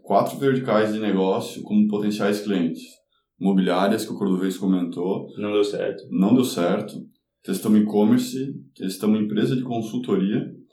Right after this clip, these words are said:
Speaker 1: como potenciais clientes.
Speaker 2: Uhum.
Speaker 1: Na verdade, o mercado de inside sales que nos encontrou. Ah, uma empresa lá de São Paulo chamada Sistax falou, "Diego, eu tenho um, um problema específico. Eu uso o Skype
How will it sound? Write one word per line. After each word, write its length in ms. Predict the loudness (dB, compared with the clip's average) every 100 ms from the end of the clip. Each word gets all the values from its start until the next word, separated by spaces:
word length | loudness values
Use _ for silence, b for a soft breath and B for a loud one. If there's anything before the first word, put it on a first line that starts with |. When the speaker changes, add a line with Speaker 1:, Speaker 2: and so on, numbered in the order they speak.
| _
Speaker 1:
como 220 | -4 -2
potenciais 500 | -2 -2 -4 -2 -2
clientes. 460 | -2 -6 -4 -6 -6
Speaker 2:
Uhum. 60 | 0
Speaker 1:
Na 180 | 2
verdade, 500 | 4 4 4 4 4
o 40 | 6
mercado 500 | 6 4 0 -2 0
de 80 | -4
inside 320 | -4 -6 -6
sales 400 | -2 0 0 0
que 80 | 2
nos 200 | 0 0
encontrou. 760 | -6 -6 -8 -6 -2 -2 -4 b b b b b _
Ah, 480 | -8 -4 -2 -2 0
uma 120 | 0
empresa 360 | 0 0 0 0
lá 100 | -2
de 80 | -2
São 220 | -4 -2
Paulo 320 | 0 2 0
chamada 320 | -2 -2 -2
Sistax 760 | -2 -4 -8 -2 -2 -2 -10 -18 -20 _ b b _
falou, 160 | 0
"Diego, 320 | 4 4 4 0 -10 B _
eu 100 | -6
tenho 220 | -2 4
um, 420 | 6 8 8 6 6
um 60 |
problema 320 | 2 2 4
específico. 680 | 4 2 -2 4 4 4 -2
Eu 80 | 0
uso 160 | 0
o 40 | -2
Skype 760 | -4 -2 0 0 -2 -6 -10